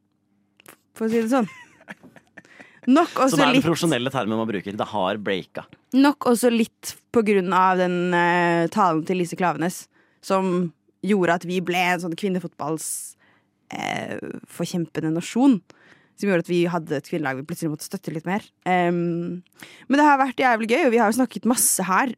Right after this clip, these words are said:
Speaker 1: om, eh, hvor mange gode norske spillere vi har i, ja, altså i Women's Super League, i England spesielt. Eh, og også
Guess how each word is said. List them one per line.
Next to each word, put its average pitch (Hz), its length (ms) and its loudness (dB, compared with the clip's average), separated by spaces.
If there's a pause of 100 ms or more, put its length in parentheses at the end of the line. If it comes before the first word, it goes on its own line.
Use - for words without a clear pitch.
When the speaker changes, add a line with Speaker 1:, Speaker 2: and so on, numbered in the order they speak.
Speaker 1:
om, 202 380 2
eh, 180 200 2
hvor 196 140 2
mange 196 260 2
gode 175 300 0
norske 185 260 -4
spillere 165 560 -4
vi 185 80 -2
har 175 380 -2 (420)
i, 165 600 -2
ja, - 80 -2 (100)
altså - 160 -8
i 180 100 -2
Women's 175 360 0
Super 170 240 -2
League, 185 180 -2
i - 60 -10
England 175 240 -4
spesielt. 170 680 -6 (440)
Eh, 190 300 0
og 180 160 2
også 285 240 0